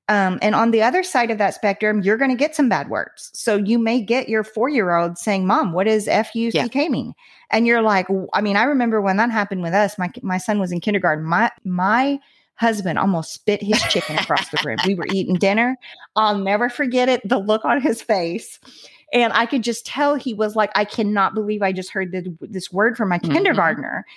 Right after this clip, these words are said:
Speaker 1: And of course, me, I was new to the Next Talk journey, new to the open communication thing. And I was like, "Bubba, thank you so much for telling me.
Speaker 2: <laughs>
Speaker 1: You know, let's talk about that," you know?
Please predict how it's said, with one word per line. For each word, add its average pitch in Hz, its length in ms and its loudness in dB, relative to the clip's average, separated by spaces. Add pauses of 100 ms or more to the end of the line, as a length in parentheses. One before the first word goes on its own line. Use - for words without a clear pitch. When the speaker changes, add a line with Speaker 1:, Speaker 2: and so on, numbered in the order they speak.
(320)
Speaker 1:
And 226 160 4
of 214 80 2
course, 240 300 0
me, 254 320 4
I 202 140 2
was 196 180 -2
new 190 180 2
to 214 120 2
the 220 100 2
Next 208 260 -2
Talk 190 240 -4
journey, 190 400 -2
new 180 220 0
to 196 100 4
the 185 140 4
open 190 260 0
communication 185 680 -2
thing. 160 220 0
And 160 120 0
I 156 60 0
was 170 200 -4
like, 175 140 0 (480)
"Bubba, 320 520 0
thank 214 280 -2
you 240 100 0
so 254 200 0
much 285 220 2
for 359 100 -4
telling 440 720 0
me. 170 160 -8
Speaker 2:
<laughs> - 280 -6
Speaker 1:
You 269 100 2
know, 302 100 2
let's 392 260 -2
talk 494 300 -2 (120)
about 240 280 0
that," 185 420 -2
you 254 100 -2
know? 220 380 0